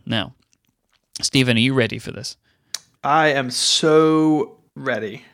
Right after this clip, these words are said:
Speaker 1: So we're gonna switch over now to Skype. So I, Stephen is now recording me through Skype, and this is what you're hearing. So if you can hear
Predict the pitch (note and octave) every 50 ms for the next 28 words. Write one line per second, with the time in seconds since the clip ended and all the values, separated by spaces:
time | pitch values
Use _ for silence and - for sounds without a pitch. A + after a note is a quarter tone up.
0 | _ _ _ _ _ - - - C3+ B2+ B2+ B2 C#3 D#3+ F#3 - A3+ G#3+ G#3 -
1 | - - E3+ - - - - C3 C3+ C3 B2+ A#2 A2+ G#2+ G#2+ A2 A#2 A2 F#2 D#2+
2 | A2+ D3 F#3+ _ _ _ _ _ _ _ _ _ _ _ _ _ _ - - A#2+
3 | - - - C#3+ A#2+ - - _ - - - - B2 A#2 A2+ - - - E3 D#3
4 | C3+ G#2+ A2 C3+ D#3+ _ _ _ _ _ _ _ _ _ _ _ _ _ _ _
5 | _ - - - - - E3+ E3+ E3+ F#3 F#3+ F3+ D#3 D#3+ D3+ D3 D3 C#3 C3+ -
6 | - C3+ C3 B2+ C3 B2+ A2+ G#2 G2+ - B2 - - C#3+ D#3 - - A2+ F#2 B2
7 | C3 - A2+ A#2 A#2 - B2 A#2 A#2 - - A#2+ A#2 A2+ A2+ - - - - -
8 | - - - - - - - - - - - - B2 A#2+ A2+ A2 A2 - _ _
9 | _ _ _ _ _ _ _ _ _ - C3+ B2+ - - F#3+ F#3+ - A3 F3+ D3+
10 | D#3 E3+ D3+ A#2 G#2 G#2+ C3+ -